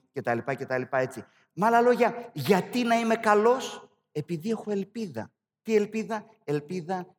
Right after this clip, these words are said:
αιώνιας ζωής. Αλλά δεν είναι μόνο αυτό το κίνητρο. Στο κεφάλαιο δύο που διαβάσαμε, που ξανά μιλάει για την ευσέβεια, ξανά ο Απόστολος ξεκινά από το γιατί. Γιατί να θέλω να είμαι ευσεβής, γιατί να θέλω να είμαι καλός;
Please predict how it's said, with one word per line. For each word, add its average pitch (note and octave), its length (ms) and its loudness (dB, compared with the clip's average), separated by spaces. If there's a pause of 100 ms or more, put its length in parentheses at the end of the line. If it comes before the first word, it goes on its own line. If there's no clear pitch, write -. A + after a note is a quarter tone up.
αιώνιας C#3 720 -6 (180)
ζωής. A2+ 640 -6 (540)
Αλλά F3+ 200 2
δεν B3+ 180 0
είναι B3 140 0
μόνο A#3+ 420 2
αυτό G3+ 300 -2
το G#3+ 100 0
κίνητρο. C#3 580 -4 (260)
Στο - 160 -4
κεφάλαιο G#3 440 2
δύο G3+ 280 -2
που G3 120 -4
διαβάσαμε, D3+ 600 2
που F3 120 -8
ξανά A#3 360 2
μιλάει G3+ 460 4 (300)
για D3+ 160 4
την D#3 180 0
ευσέβεια, C#3+ 640 0 (200)
ξανά A#3 560 2
ο F#3 40 4
Απόστολος G#3 480 -2
ξεκινά G#3 340 -4
από - 120 -6
το A3+ 80 2
γιατί. G#3 500 0 (160)
Γιατί G3 400 0
να B3 140 4
θέλω E3 300 2
να D3 80 0
είμαι C#3+ 200 0
ευσεβής, C3+ 400 -2
γιατί F#3 220 -4
να A#3+ 100 0
θέλω F3+ 200 0
να D#3+ 80 2
είμαι C#3+ 140 0
καλός; A2+ 520 -2